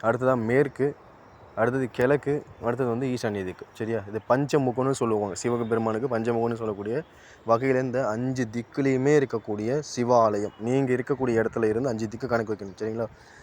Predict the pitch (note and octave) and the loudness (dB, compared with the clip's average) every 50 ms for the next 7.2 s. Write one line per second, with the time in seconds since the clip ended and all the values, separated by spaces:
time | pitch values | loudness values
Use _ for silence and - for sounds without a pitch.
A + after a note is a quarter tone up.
0 | - - - - A2 A2 A2 - - C3 C3+ C3+ D#3 D3 C3 B2 B2 B2 A#2+ A#2 | -20 -18 -10 -8 -6 -4 -4 -2 -2 0 2 4 6 6 6 6 4 4 2 0
1 | A2 - - A2+ A2 F#2+ - A2 A2 A2 A2+ C#3 E3+ F#3+ - - - - - - | -2 -4 -4 -4 -4 -2 0 0 0 2 0 -2 -4 -6 -10 -20 -20 -20 -20 -20
2 | - - - - - - - - - - - - - - B2+ B2 C3 C#3 D3 C#3+ | -20 -20 -20 -20 -20 -20 -20 -20 -20 -20 -20 -20 -12 -4 0 2 6 6 8 8
3 | C3 B2 A#2 A#2+ A#2+ A#2+ A2+ A2 A2+ C#3 E3+ - - - - - - - - - | 8 8 8 8 6 4 4 2 -2 -4 -6 -8 -14 -20 -20 -20 -20 -20 -20 -20
4 | - - - - A2 B2+ C#3 C3 C3+ B2+ A#2+ - A2+ A2 G#2+ G#2+ G2 A#2 G#2+ G2+ | -20 -12 -4 0 2 2 4 4 4 4 4 2 -2 -4 -4 -2 0 0 0 0
5 | F#2+ F#2 E2+ - - - A2 A2 - - - D#3+ E3+ F#3+ A3+ - - - - - | -2 -6 -12 -8 -4 -2 -2 -2 -2 0 2 2 2 2 0 -8 -20 -20 -20 -20
6 | - - - A2+ A2+ A2 - A2 - - C3+ C3+ C#3+ C#3 - B2 A#2+ A#2 A#2+ A2+ | -18 -10 -6 -6 -2 0 0 0 2 2 4 4 4 2 0 -2 0 2 2 2
7 | A2+ A#2+ D3 F3 | 2 0 -2 -4